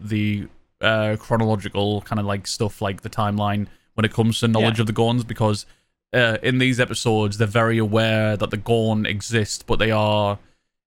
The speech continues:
Speaker 1: a, they are a, like, a threat that has never, n-, never b-, really been documented, but everyone knows of them. Everyone
Speaker 2: Hmm.
Speaker 1: seems to know of them. But I know that
Speaker 2: Yeah,
Speaker 1: in the
Speaker 2: yeah.
Speaker 1: original series,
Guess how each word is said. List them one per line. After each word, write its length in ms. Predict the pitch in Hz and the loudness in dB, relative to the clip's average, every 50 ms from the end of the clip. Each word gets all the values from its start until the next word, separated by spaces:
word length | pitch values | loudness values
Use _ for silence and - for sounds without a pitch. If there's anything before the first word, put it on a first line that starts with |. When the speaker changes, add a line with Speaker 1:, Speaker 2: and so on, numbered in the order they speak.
| _ _ 113 | _ _ 2
Speaker 1:
a, 460 | 110 110 107 107 107 104 104 104 101 | 2 4 4 2 2 2 2 0 0
they 120 | 95 107 107 | 0 0 0
are 340 | 107 107 107 107 107 104 - - | 2 2 2 0 0 -2 -2 0
a, 240 | - 110 107 104 104 | 0 0 2 2 0
like, 260 | 104 104 107 104 98 - | 0 -2 -2 -4 -4 -4
a 60 | - 104 | -6 -6
threat 320 | - - - 120 113 - | -6 -2 0 0 2 2
that 120 | 113 107 | 2 2
has 120 | 98 107 104 | 2 2 0
never, 400 | 110 110 107 110 107 107 107 104 - - | 0 0 0 0 0 -2 -2 -6 -6 -6
n-, 220 | 127 117 120 123 - | -4 -2 -2 -4 -4
never 280 | 107 131 127 110 113 101 | -2 -2 0 2 2 0
b-, 120 | 104 110 | -2 0
really 220 | 120 120 120 113 | 0 2 2 2
been 240 | 104 117 107 107 104 | 2 2 2 2 2
documented, 580 | - 120 113 - - 110 107 107 - 82 101 98 | 0 0 -2 0 0 0 0 2 0 -2 -2 -2
but 120 | 110 107 | 0 0
everyone 280 | 107 107 110 107 104 104 | 2 2 0 0 0 0
knows 240 | 107 107 107 104 101 | 0 -2 -2 -2 -2
of 160 | 110 104 101 - | -2 -2 -2 -4
them. 120 | 104 107 | -4 -2
Everyone 220 | 107 104 107 107 | -2 -2 -2 -4
Speaker 2:
Hmm. 60 | 113 113 | -4 -2
Speaker 1:
seems 240 | 117 113 107 - | -2 -2 -2 -4
to 80 | 98 98 | -4 -6
know 120 | 98 98 101 | -4 -2 -4
of 100 | 95 - | -4 -4
them. 160 | 98 98 98 - - _ _ _ _ _ _ | -6 -8 -8 -10 -14 _ _ _ _ _ _
But 80 | 127 123 | 0 2
I 20 | |
know 160 | 123 135 135 | 2 2 2
that 120 | 131 127 123 | 2 2 2
Speaker 2:
Yeah, 80 | 123 123 | 0 0
Speaker 1:
in 80 | 123 120 | 2 0
the 80 | 120 | 0
Speaker 2:
yeah. 60 | 120 | 0
Speaker 1:
original 340 | 110 123 120 110 110 113 110 | 0 0 0 0 0 0 -2
series, 680 | - - 139 131 127 120 110 104 101 104 101 - - - | 0 0 0 0 2 0 0 0 0 0 -2 -4 -6 -10